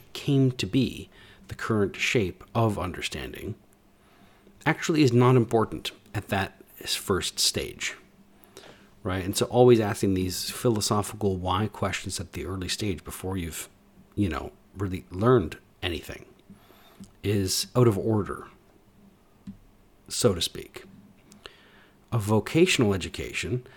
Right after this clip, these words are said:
is concerned only with a literature or text, not a language. The ink is dry, the page is dead.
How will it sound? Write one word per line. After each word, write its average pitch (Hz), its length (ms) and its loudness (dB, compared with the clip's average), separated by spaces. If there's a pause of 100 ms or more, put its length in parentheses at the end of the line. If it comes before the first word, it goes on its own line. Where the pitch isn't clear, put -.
(260)
is 120 120 2
concerned 120 480 4
only 117 280 6
with 92 280 0
a 110 260 -2
literature 127 760 0 (480)
or 98 360 0 (300)
text, - 580 -4 (680)
not 104 680 0 (180)
a 101 80 -2
language. 80 680 -6 (3000)
The 98 160 -2
ink 101 180 -4
is 90 80 -4
dry, 76 400 -8
the - 100 -18
page 76 300 -10
is 73 60 -8
dead. - 380 -12